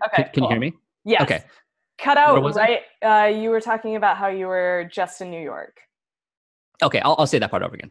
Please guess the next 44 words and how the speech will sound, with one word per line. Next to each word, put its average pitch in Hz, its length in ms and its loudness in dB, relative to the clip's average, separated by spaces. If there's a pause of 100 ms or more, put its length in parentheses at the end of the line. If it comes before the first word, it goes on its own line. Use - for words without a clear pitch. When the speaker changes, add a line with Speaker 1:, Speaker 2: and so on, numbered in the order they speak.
(160)
Speaker 1:
Yeah. - 100 -4
Speaker 2:
All - 760 -10
right, 147 60 0
so 180 100 2
I 165 40 4
was 180 120 2
in 180 100 2
New 170 60 2
York 151 500 2 (180)
last 117 380 -2
week, 120 440 0 (140)
or 110 200 2
about 123 220 4
a - 20 -12
couple 143 200 -2
weeks 98 180 0
ago, 85 340 -2
for 92 680 2 (360)
a 104 80 -4
couple 160 240 0
of 143 80 2
film 165 140 2
festivals, 196 560 -2
the 113 160 -6
Asian 110 180 0
American 107 360 0
International 95 560 -4
Film 92 160 -6
Festival, 85 380 -6
which 85 160 -8
is 78 300 -10 (260)
the, 87 380 -8 (100)
the - 100 -4
O 107 160 2
G 95 300 -2
Asian 92 240 -2
American 87 280 -6
Film 85 180 -10
Festival. 82 280 -10
It's 82 100 -8
been 90 100 -8
around 85 140 -6
the 82 60 -10
longest. 80 460 -10